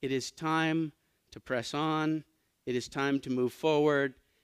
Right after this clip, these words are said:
It is time to put our excuses in the rearview mirror. It's time to get busy. It's time to be the children of God.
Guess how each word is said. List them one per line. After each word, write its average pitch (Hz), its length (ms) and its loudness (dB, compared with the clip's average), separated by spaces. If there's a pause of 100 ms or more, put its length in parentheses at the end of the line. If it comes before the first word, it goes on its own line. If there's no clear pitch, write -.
(100)
It 127 100 0
is 123 140 0
time 147 300 0
to 135 80 -2
put 156 200 0
our 139 160 2
excuses 151 680 -2
in 135 100 -2
the 123 80 -2
rearview 147 480 2
mirror. 127 460 2 (320)
It's 127 160 -4
time 156 320 0
to 143 80 -4
get 139 280 -4
busy. 131 380 2
It's - 140 -6
time 147 340 0
to 135 80 0
be 139 240 0
the 123 140 -2
children 143 420 -2
of 113 140 -6
God. 127 400 2